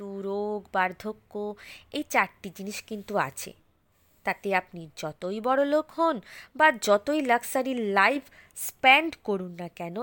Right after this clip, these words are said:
এই চারটি পদ্ধতির মধ্যে দিয়ে একদিন সবাইকে যেতে হয়। এবং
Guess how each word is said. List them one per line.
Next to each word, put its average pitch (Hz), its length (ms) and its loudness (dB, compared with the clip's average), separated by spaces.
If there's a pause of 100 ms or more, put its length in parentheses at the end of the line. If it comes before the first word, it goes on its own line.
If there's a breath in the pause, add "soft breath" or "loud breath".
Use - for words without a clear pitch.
(140)
এই 381 120 -4 (180)
চারটি 247 500 0
পদ্ধতির 294 680 0
মধ্যে 185 500 -8
দিয়ে 214 320 -8 (340 loud breath)
একদিন 202 420 -8
সবাইকে 240 840 4
যেতে 165 280 -10
হয়। 156 160 -12 (680)
এবং 170 320 -16